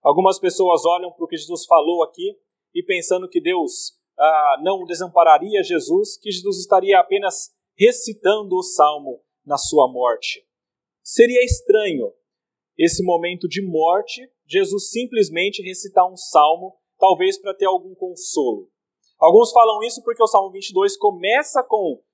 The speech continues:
"Por que me desamparaste?" e termina com um tom de esperança e Deus ajudando e, e agindo na causa do salmista. Então seria como se Jesus estivesse recitando isso na sua mente e falando essa parte específica e se lembrando que no final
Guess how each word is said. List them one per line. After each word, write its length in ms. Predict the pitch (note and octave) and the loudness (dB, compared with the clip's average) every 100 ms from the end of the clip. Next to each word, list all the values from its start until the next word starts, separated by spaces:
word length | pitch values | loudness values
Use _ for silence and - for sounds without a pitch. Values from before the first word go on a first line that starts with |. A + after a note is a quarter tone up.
| _ | _
"Por 160 | G#3 G3 | 0 2
que 140 | F#3+ | 0
me 100 | F3+ | -2
desamparaste?" 720 | D#3+ E3+ E3 G#3 F3+ A3+ C4 | -6 -8 2 4 6 2 -2
e 20 | |
termina 400 | C4+ A#3+ G#3+ B3 | -2 -2 -2 -4
com 100 | B3 A#3+ A3+ | -4 -6 -4
um 40 | |
tom 260 | G#3+ G#3+ A#3 | 0 0 0
de 100 | A#3 | -8
esperança 600 | - A#3+ F#3+ G#3 G3 D3+ | -2 2 2 0 0 2
e 60 | |
Deus 220 | D#3+ G3 | 4 2
ajudando 560 | F#3+ F#3+ D3 D3 C3 G#2 - _ _ | -2 -8 -8 -8 -10 -16 -18 _ _
e, 420 | D#3 E3+ D3+ A2 _ | -8 -4 -4 -6 _
e 100 | D#3 | 2
agindo 460 | E3 - G#3 A3+ | 2 0 -6 -4
na 140 | F3 D3+ | -4 -2
causa 480 | - C#3+ C#3+ B2 A#2 _ _ | 2 2 0 -8 -10 _ _
do 100 | - | -6
salmista. 680 | C#3 D3 C3+ C3+ A#2+ - G#2 _ _ _ _ _ _ _ | 0 2 0 -2 -4 -4 -8 _ _ _ _ _ _ _
Então 280 | D3+ D#3+ G3+ | -4 2 2
seria 300 | G#3 G#3 G3+ | 4 2 2
como 240 | G3 G3 G3 | 0 -2 -4
se 240 | - F#3+ | -8 -2
Jesus 400 | F3+ F#3+ F3 F#3+ | 2 2 2 -2
estivesse 800 | F#3 - F3 E3+ E3+ E3 C#3 G#2 _ _ _ _ | -6 -10 -4 -4 -4 -2 -2 -4 _ _ _ _
recitando 640 | - F3+ G3 - A#3+ B3 A3 | 0 2 0 2 2 2 -2
isso 180 | A3 G#3 | -4 -6
na 100 | F#3+ | -6
sua 300 | - F#3 D#3 | 0 0 0
mente 380 | D#3 G#3 A3 G#3 | -4 -8 -8 -2
e 40 | |
falando 440 | G#3+ G3 G3 F#3 G3 | 2 2 0 -2 0
essa 240 | A3+ A3 | 0 0
parte 220 | G#3 F#3 | 0 -4
específica 560 | - - F#3 G#3 A3+ - | -4 -8 -8 -8 -12 -10
e 40 | |
se 120 | A3 A3+ | -6 -6
lembrando 360 | A3 G3 G3 | -4 -4 -4
que 100 | G3 | -4
no 100 | G3 | -4
final 440 | F#3+ G3 D#3+ E3 | -6 -2 -2 -2